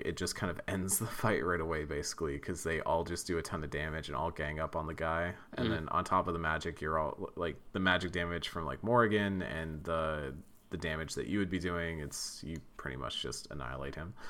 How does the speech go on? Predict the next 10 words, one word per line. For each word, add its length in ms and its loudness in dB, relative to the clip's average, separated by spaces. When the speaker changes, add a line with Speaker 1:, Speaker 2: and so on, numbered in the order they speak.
Speaker 1:
Uh, 640 8
and 120 -2
then 80 2
we 100 4
head 180 2
on 200 4
into 320 2
the 60 -2
throne 380 4
room 480 2